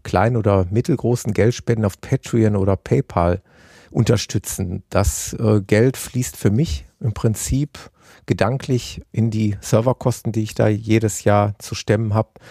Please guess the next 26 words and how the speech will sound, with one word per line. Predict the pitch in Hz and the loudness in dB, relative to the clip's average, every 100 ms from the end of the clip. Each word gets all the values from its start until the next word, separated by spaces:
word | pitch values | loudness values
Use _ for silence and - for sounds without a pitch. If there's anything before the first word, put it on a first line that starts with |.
| - - | -20 -8
Es | - | 0
wird | 131 | 2
natürlich | 143 123 - | 2 2 -2
nicht | 117 | 0
weniger. | 113 131 101 98 107 127 | 2 4 4 4 2 2
Ähm, | 107 101 101 98 | -2 -2 -2 -2
je | 98 | 0
mehr | 101 110 | 2 2
Blog-Einträge | 107 117 - 110 113 113 110 107 | 2 0 0 -2 0 0 0 0
ich | 110 - | -2 -6
verfasse, | - 110 - 113 - 104 | -4 -4 0 -2 0 0
je | 95 | 2
mehr | 98 101 107 - | 2 2 0 -4
Fotos | - 117 120 123 - | -4 -2 0 -2 -4
ich | 107 - - 160 - - _ | -6 -8 -10 -14 -16 -20 _
zu | - 104 | -8 -4
den | 98 | -2
Testberichten | - 120 - - 107 107 104 98 | 0 -2 -2 -2 -2 -2 -2 -2
hochlade | 101 - 98 101 101 | -2 2 4 4 2
oder | 92 92 98 | 0 0 -2
zu | - - | -4 -6
den | 98 95 95 - - - | -2 -2 -4 -8 -20 -4
Laufberichten, | 101 107 - - 107 110 - 104 101 - - - - - - _ - | 0 0 0 -2 0 0 -2 -6 -6 -8 -20 -20 -20 -20 -20 _ 0
äh, | 104 | 2
desto | 98 98 - | 2 2 0
mehr, | 98 95 104 113 110 107 | 2 4 4 4 2 0